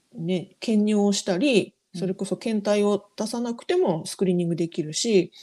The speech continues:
Speaker 1: かつ無ひょ-、無症状の陽性者も見え-、見つけることができると。
Speaker 2: うん。
Speaker 1: 基本的にピーシーアール検査ってね、その何か症状がある人に対して行うことがほとんどだと思うんですが、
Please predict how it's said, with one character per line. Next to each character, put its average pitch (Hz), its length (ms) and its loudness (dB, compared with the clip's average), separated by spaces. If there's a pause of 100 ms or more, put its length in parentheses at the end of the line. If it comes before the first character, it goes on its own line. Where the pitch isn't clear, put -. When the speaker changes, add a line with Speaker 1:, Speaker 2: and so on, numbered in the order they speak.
(300)
Speaker 1:
か 359 120 2
つ 311 140 -2
無 233 220 4
ひ 403 120 0
ょ-、 - 140 0
無 254 120 0
症 392 300 4
状 311 220 0
の 370 120 4
陽 247 200 2
性 240 160 0
者 269 120 -4
も 294 120 -4
見 202 140 4
え-、 196 160 2
見 185 160 2
つ - 80 -8
け 190 80 0
る 175 80 0
こ 175 100 -8
と 185 80 -6
が 156 100 -10
で 139 120 -14
き 180 120 -12
る - 80 -20
と。 - 80 -20 (160)
Speaker 2:
う 190 60 -4
ん。 156 500 -4 (200)
Speaker 1:
基 - 80 -6
本 339 100 0
的 349 160 -2
に 339 100 -2
ピ 330 100 0
ー 320 40 0
シ 320 100 -2
ー - 20 2
ア 320 40 0
ー - 20 -2
ル 302 80 -2
検 226 200 0
査 - 120 -10
っ - 40 -18
て 123 140 -10
ね、 160 180 -4
そ 160 140 -10
の 165 80 -6
何 269 200 -4
か 170 100 -6
症 220 200 -2
状 233 160 0
が 160 100 -4
あ - 40 -6
る 147 60 -10
人 - 180 -16
に 151 80 -12
対 151 180 -12
し - 60 -18
て - 100 -10
行 151 200 -8
う 160 160 -8
こ 165 120 -8
と 151 100 -8
が 143 80 -12
ほ - 100 -18
と 175 140 -4
ん 151 60 -8
ど 143 80 -12
だ - 140 -12
と - 80 -12
思 139 160 -10
う - 40 -12
ん 185 40 -12
で 156 80 -10
す - 140 -12
が、 311 300 -6